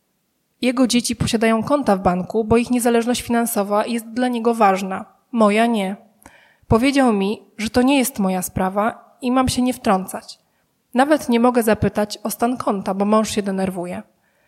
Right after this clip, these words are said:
Gra na giełdzie, ale nie wiem, jak mu idzie. Ma kilka kont, a pieniądze przesyła z jednego na drugie. Ma karty kredytowe, ale nie wiem, jak je spłaca.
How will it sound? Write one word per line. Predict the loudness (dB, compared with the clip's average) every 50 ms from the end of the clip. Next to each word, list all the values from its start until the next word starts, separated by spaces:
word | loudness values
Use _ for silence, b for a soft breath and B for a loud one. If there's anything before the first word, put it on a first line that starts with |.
| _ _ _ _ _
Gra | -4 0 2 2 4
na | 2 2 2
giełdzie, | 2 2 2 2 2 0 0 0 -2 -2 -2 -6 -12 _ _ _ _
ale | 0 2 2 2
nie | 2 2 2
wiem, | 2 2 2
jak | 0 -2 -2
mu | -4 -4
idzie. | -4 -6 -8 -6 -8 -10 -10 -12 _ _ _ _ _ _ _ _ _ _ _ _ _
Ma | 0 0 0
kilka | 2 0 -4 -2 0 -2 -2
kont, | 0 0 0 0 0 -2 -4 -4 -2
a | -2
pieniądze | 0 2 2 2 2 2 2 0 -2
przesyła | 0 0 -2 -2 0 0 2 4 4 2 0 -2 -8
z | -2 -2
jednego | 0 2 2 2 2 2 2
na | 0 0 -2
drugie. | -2 -4 -6 -6 -8 -12 -12 -12 -16 _ _ _ _ _ _ _
Ma | 2 2 2
karty | 4 4 2 2 2 0 -4
kredytowe, | -4 -2 -4 -2 -2 -4 -2 -2 -4 -2 -2 -2 -4 -4 b b b b b b b b b b
ale | 2 2 4 4
nie | 4 4 4 4
wiem, | 4 2
jak | 2 0 -2 -6
je | -8
spłaca. | -8 -4 -4 -4 -4 -4 -8 -10 -10 -10